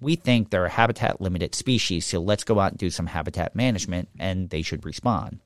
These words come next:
This strategy seemed promising when the New England cottontail was considered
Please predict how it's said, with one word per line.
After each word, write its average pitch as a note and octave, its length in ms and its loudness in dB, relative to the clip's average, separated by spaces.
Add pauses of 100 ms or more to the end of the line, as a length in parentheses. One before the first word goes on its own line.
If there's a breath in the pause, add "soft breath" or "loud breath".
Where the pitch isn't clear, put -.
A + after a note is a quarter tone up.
(100)
This B2 120 0
strategy B2+ 480 6
seemed G2 300 0
promising C3 560 0
when F#2 140 0
the F#2 80 -2
New G2 180 0
England G2+ 260 -2
cottontail F2+ 420 -2
was E2+ 120 -6
considered E2+ 600 -2